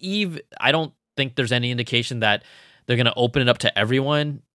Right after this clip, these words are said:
In fact, if Apple does it at all, they'll typically open it up to a few partners that they're friendly with. So,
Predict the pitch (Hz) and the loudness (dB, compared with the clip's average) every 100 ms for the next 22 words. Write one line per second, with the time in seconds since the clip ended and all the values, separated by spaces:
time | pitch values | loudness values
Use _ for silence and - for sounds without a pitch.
0 | - 113 127 120 123 - 110 120 117 104 | -10 -4 2 0 0 -2 0 0 -4 -2
1 | 113 107 104 101 113 131 135 - - _ | 0 0 -2 4 4 6 2 -2 -20 _
2 | _ 113 110 143 123 113 120 - 110 123 | _ -2 0 2 0 0 0 0 -2 0
3 | 117 117 - 123 104 120 113 - - 123 | 2 0 0 0 0 0 -2 0 2 2
4 | 131 139 147 151 139 - _ _ _ - | 2 0 0 0 -4 -8 _ _ _ -2
5 | 113 113 113 - 120 120 135 139 139 - | -2 0 -2 0 0 0 2 2 2 2
6 | 127 113 110 104 | 4 6 6 2